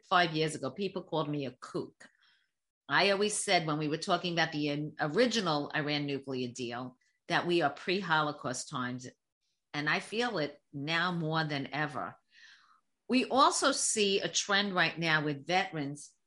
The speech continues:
For a while, we did not see veterans going into public office. We didn't see them.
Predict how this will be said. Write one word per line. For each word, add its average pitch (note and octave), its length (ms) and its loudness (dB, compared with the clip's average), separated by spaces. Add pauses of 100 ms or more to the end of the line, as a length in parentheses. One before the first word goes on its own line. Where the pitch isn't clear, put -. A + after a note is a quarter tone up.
For - 160 -2
a G#3+ 60 4
while, A3 840 6
we G3+ 120 -2
did G3+ 160 -4
not A3 280 4
see G3 280 -4
veterans F3+ 460 0
going E3 280 0
into D#3+ 220 -4
public D3+ 440 -2
office. C3+ 520 -4
We F#3+ 180 -2
didn't A3 240 -4
see G#3 360 -4
them. D3 500 -2